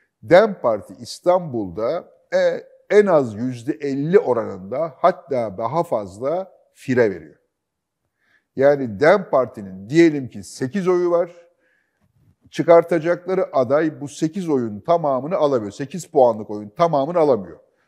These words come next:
Burada ciddi bir fire veriyor. Bunu anketlerde, kamuoyu yoklamalarında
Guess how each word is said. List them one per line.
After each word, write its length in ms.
Burada 400
ciddi 400
bir 140
fire 300
veriyor. 240
Bunu 440
anketlerde, 1080
kamuoyu 380
yoklamalarında 680